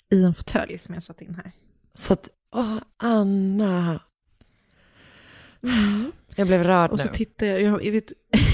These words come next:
Speaker 1: <laughs> vi har monterat ihop hennes skötbord. Alltså, eh, jag skickade ju, jag skickade ju bild på det till dig.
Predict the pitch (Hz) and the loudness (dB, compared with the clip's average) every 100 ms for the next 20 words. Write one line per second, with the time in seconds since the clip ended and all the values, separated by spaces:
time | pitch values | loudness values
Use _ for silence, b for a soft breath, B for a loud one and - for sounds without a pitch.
0 | 208 - 196 - 190 - - - 208 208 | 4 2 -6 -6 -4 -4 -6 -2 2 2
1 | 202 196 202 - 196 190 180 - - 208 | 0 -4 -6 -4 -4 -4 -6 -10 -2 2
2 | 196 180 - 175 214 247 294 339 - _ | 2 0 -4 -2 2 4 4 0 -2 _
3 | B 440 453 494 571 214 220 - _ 202 | B -16 -16 -14 -6 -2 -4 -6 _ -4
4 | 202 185 185 180 190 - - 196 190 180 | -2 -2 -6 -4 -6 -6 -6 -2 -2 -4
5 | 170 - - 208 196 202 202 190 180 175 | -6 -10 -4 -4 -2 -2 0 -2 -2 -6
6 | - - - - - - | -8 -8 -8 -4 -4 -6